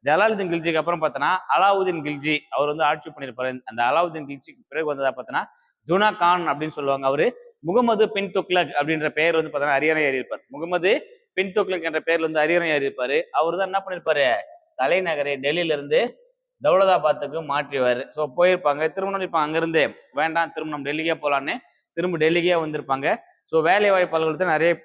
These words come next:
ப-, கான்ட்ரிபியூட் பண்ணிருப்பாரு. So, வரி வசூல் முறையில் நிறையமே மாற்றங்களை ஏற்படுத்தியிருப்பாரு.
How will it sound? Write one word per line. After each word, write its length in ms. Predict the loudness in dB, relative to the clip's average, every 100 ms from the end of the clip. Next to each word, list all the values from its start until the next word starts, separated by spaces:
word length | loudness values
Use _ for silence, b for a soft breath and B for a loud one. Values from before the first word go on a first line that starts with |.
| _
ப-, 200 | -2 0
கான்ட்ரிபியூட் 400 | 0 -2 -2 -8 -6
பண்ணிருப்பாரு. 420 | -6 -2 -2 0 -2
So, 160 | -4 -2
வரி 200 | 0 0
வசூல் 340 | -2 -4 -10
முறையில் 280 | -10 -8 -4
நிறையமே 320 | 0 0 -2 -8 _ _ -4
மாற்றங்களை 440 | 0 2 0 2
ஏற்படுத்தியிருப்பாரு. 680 | 2 0 -4 -6 -8 -4 -6